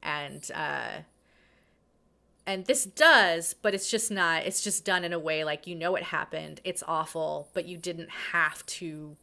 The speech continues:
relive whatever trauma you may have experienced by watching it happen, like, right up front and center.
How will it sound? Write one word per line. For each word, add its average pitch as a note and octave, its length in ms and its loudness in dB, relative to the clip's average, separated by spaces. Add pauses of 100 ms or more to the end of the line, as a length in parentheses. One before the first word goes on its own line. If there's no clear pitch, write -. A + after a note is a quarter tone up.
(160)
relive F3+ 560 -6
whatever D#3 320 -6
trauma D#3 320 -8
you D#3+ 220 -8
may E3 140 -6
have D3 140 -6
experienced - 760 -10
by D3 160 -6
watching D3 400 -8
it - 120 -10
happen, D#3 540 -10 (520)
like, - 200 -10
right - 160 -8
up - 120 -10
front - 180 -14
and - 100 -20
center. - 440 -16